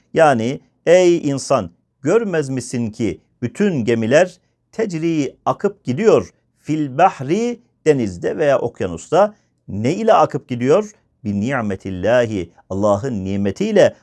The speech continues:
Allah'ın ihsanıyla, Allah'ın gücü ve kudretiyle, Allah'ın talimatıyla akıp gidiyor. Niçin Allah o gemileri, o koca koca gemileri denizde akıtıp götürüyor?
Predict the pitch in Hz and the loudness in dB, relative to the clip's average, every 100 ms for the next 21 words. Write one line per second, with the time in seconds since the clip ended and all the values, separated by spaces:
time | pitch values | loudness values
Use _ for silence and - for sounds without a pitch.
0 | - 117 120 139 175 160 135 - - 143 | -8 0 2 2 -2 -8 -8 -8 -2 0
1 | 151 196 262 233 170 120 _ - 139 156 | 2 0 2 6 6 4 _ -6 0 2
2 | 160 180 233 180 120 151 196 165 135 - | 2 2 -2 -2 -6 -6 -2 -2 -2 -4
3 | 139 139 143 214 175 - - - 127 143 | -2 -2 -2 2 4 4 -2 -6 0 0
4 | 156 180 - 117 120 120 117 113 220 180 | 0 -6 -2 -2 -2 -2 -2 -2 -2 -2
5 | - - - - - - _ _ _ _ | -4 -8 -14 -14 -14 -16 _ _ _ _
6 | _ _ - 180 247 240 190 - 151 160 | _ _ -2 0 0 -2 -2 0 2 4
7 | 160 131 - 165 147 135 143 139 139 151 | 4 2 -2 -6 -2 0 0 2 2 2
8 | 82 - _ _ 110 - 110 196 214 214 | 0 -6 _ _ -14 -6 -2 0 2 2
9 | 180 156 151 143 135 127 110 _ - 143 | 2 2 2 2 0 0 -4 _ -2 0
10 | 147 131 123 - 123 110 107 104 110 139 | 0 -2 -2 -4 -12 -8 -8 -4 0 2
11 | 208 | 2